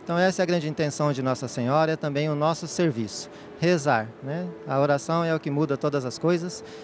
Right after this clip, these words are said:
e esse é o grande exemplo que a gente tem na vida de Maria, na vida dos santos,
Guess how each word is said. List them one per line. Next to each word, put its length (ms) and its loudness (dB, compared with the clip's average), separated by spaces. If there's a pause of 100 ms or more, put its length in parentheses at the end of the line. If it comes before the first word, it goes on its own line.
(180)
e 120 2
esse 200 4
é 40 4
o 20 2
grande 240 2
exemplo 320 0
que 80 -6
a 40 -2
gente 220 -4
tem 300 0 (300)
na 160 2
vida 240 0
de 100 -2
Maria, 320 2
na 80 0
vida 220 -2
dos 120 -6
santos, 520 -4